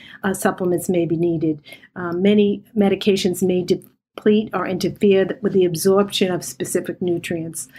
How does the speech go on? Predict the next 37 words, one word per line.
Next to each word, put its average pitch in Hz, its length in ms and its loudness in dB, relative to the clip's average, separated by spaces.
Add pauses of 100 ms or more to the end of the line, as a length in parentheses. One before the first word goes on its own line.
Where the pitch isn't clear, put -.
(380)
For 208 100 4
example, 196 800 2 (100)
five 214 340 2
A 202 260 4
S 180 240 -4
As 226 280 4
are 180 120 2
drugs 190 500 0
commonly 190 580 2
used 185 280 -2
in 175 100 2
I 180 240 -2
B 175 160 -2
D, 185 420 2 (140)
so 175 240 0
Pentasa, 175 880 0
Azokal, 180 720 0 (500)
and 202 160 4
these 240 200 4
can 240 120 4
deplete 208 380 0
the 185 40 -2
body 175 320 2
of 175 160 -4
folate. 180 520 0 (680)
Another 214 320 4
reason 214 260 4
is 185 140 0
inflammation 208 760 4
of 190 140 -2
any 208 240 4
kind 202 500 0
can 190 160 -6
cause 175 300 -4
increased 202 540 0
nutrient 196 560 0
needs. 196 420 -2